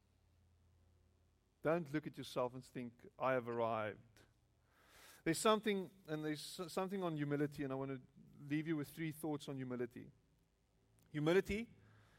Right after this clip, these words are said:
reduces stress. Just think about this for a moment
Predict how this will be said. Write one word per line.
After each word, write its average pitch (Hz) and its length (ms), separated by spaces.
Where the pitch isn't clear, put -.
reduces 160 840
stress. - 680
Just - 140
think 185 160
about 147 240
this 139 100
for - 140
a - 20
moment 117 320